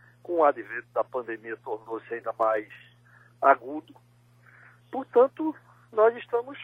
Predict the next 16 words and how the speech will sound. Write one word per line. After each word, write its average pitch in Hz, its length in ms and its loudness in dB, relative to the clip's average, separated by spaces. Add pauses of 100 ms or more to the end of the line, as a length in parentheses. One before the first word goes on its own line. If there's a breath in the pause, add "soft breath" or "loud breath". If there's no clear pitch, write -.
(840 soft breath)
tentando, 175 460 4 (120)
tentando 156 500 -4 (420)
vislumbrar 139 760 2 (580 soft breath)
opções, 135 760 -4
tentando 117 800 -8 (240)
identificar 131 880 6
oportunidades, 113 880 -2
ocasiões. 110 720 -12 (460 loud breath)
Nós 131 180 4
temos 151 180 0
uma 127 220 -8
séria 165 220 6
crise 120 500 -18
com 117 180 -16
os 104 120 -10
patrocinadores, 117 880 -2